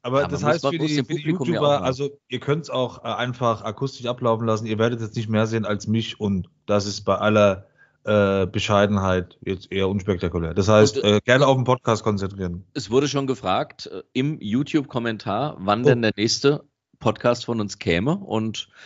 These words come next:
Speaker 1: Ach,
Speaker 2: da habe
Speaker 1: guck.
Speaker 2: ich jetzt heute gar nicht geantwortet, weil, naja, ich kann's jetzt leider erst am, äh, Donnerstagabend
Speaker 1: Ja,
Speaker 2: oder
Speaker 1: ja.
Speaker 2: Freitag hochspielen, aber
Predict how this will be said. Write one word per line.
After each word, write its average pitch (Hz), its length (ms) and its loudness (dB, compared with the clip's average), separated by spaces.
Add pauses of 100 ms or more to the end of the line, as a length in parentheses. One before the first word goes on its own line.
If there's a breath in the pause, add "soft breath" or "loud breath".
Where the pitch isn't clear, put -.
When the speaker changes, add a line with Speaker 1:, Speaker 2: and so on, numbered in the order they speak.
(160 loud breath)
Speaker 1:
Ach, 147 80 4
Speaker 2:
da 95 80 4
habe 104 80 6
Speaker 1:
guck. 139 80 4
Speaker 2:
ich - 60 -2
jetzt 113 200 -2
heute 127 220 6
gar 117 140 2
nicht 110 180 -6
geantwortet, 123 680 -2
weil, 104 380 2 (100)
naja, 107 260 0
ich 95 120 -8
kann's 113 240 -6
jetzt 104 180 -6
leider 104 240 0
erst 104 260 -2
am, 98 340 -4 (120)
äh, - 60 -20 (360)
Donnerstagabend 104 880 -2
Speaker 1:
Ja, 92 80 -4
Speaker 2:
oder 92 160 0
Speaker 1:
ja. 95 80 -8
Speaker 2:
Freitag 104 420 -2
hochspielen, 117 500 -4
aber 101 340 2